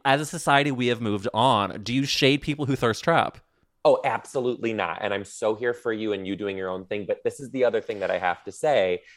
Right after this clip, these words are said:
Speaker 2: is I earned my place in this field of entertainment without one ever.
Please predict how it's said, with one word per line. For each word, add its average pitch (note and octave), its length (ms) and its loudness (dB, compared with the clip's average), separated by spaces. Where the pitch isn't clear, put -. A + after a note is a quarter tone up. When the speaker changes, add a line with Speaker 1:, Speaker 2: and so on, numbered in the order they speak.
Speaker 2:
is G2+ 380 2
I A2 380 4
earned A#2 440 -4
my G2+ 380 -2
place G#2+ 640 -2
in G2+ 380 -6
this F#2 240 -4
field G2 300 0
of F2+ 100 0
entertainment F#2 680 -6
without F2 680 -6
one - 260 -18
ever. - 460 -8